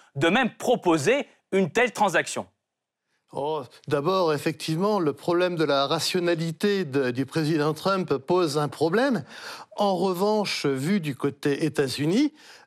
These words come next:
Speaker 2: l'idée d'acheter un pays n'est pas absurde du tout. Ils l'ont déjà fait. Ils l'ont déjà fait sous Napoléon en achetant la Louisiane. Ils l'ont en fait par la suite en achetant l'Alaska à la Russie,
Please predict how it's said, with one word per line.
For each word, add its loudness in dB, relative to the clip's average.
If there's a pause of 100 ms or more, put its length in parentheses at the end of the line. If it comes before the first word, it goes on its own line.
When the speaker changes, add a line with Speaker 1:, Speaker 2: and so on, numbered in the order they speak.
Speaker 2:
l'idée 2
d'acheter 0
un 0
pays 2
n'est 2
pas 0
absurde -2
du -2
tout. 2
Ils 4
l'ont 2
déjà 2
fait. -2 (420)
Ils 0
l'ont 2
déjà 2
fait 0
sous -2
Napoléon 2
en 0
achetant -2
la 2
Louisiane. 0 (520)
Ils 0
l'ont 2
en 2
fait 0
par 2
la 4
suite -2
en 2
achetant 0
l'Alaska 2
à 4
la 2
Russie, 2